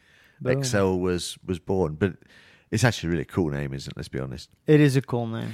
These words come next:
Speaker 1: yeah.
Speaker 2: Lotus one two three was a great name at the time 'cause there was no other product like it. But it kind of implied, "Hey, we can do some sums here. We
Speaker 1: Yeah.
Speaker 2: can do the basics, one, two, three."
Speaker 1: Mm-hmm.
Speaker 2: And of course, the stuff you can do with Excel nowadays is way beyond
Speaker 1: It
Speaker 2: my
Speaker 1: is,
Speaker 2: knowledge.
Speaker 1: it, it,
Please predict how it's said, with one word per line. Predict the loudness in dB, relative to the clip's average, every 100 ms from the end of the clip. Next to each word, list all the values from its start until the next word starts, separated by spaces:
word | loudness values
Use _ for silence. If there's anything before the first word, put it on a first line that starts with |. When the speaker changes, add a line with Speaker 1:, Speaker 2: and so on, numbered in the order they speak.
| -8
Speaker 1:
yeah. | -6 6
Speaker 2:
Lotus | 10 10 8
one | 4 4
two | 4
three | 4 4 4
was | 2
a | 0
great | 2 2
name | 2 0
at | 0
the | -2
time | -2 -4
'cause | -2
there | -2
was | 2
no | 4 4
other | 4
product | 2 0 2
like | 0 0
it. | -4 -2
But | 0
it | 0 _
kind | 0 2
of | 4
implied, | 2 2 2 2 2
"Hey, | 2 2
we | 2
can | 0
do | -2
some | -2 -4 -8
sums | -8 -8 -8 -8
here. | -6 -6 -8 _ _ -20 -4
We | 2
Speaker 1:
Yeah. | 4
Speaker 2:
can |
do | 6 4 4 -2
the | -2
basics, | 2 4 4 2 -4 -8 -4
one, | 0 0
two, | 0 -2
three." | 0 -4 -6 -12 -10
Speaker 1:
Mm-hmm. | -6 -6
Speaker 2:
And | -4
of | -2
course, | 2 2 0
the | -6
stuff | -6 -2 0 0 0
you |
can | -4 0
do | 2
with | 2
Excel | 0 0 2 2
nowadays | 2 0 0 -2 0
is | -2 -2
way | -4 4 6 6
beyond | 6 4 6
Speaker 1:
It | 4 2
Speaker 2:
my | 2 4 6 4
Speaker 1:
is, | 2
Speaker 2:
knowledge. | -2 -2 -4 -6 -4
Speaker 1:
it, | 2 2 2 -4
it, | -8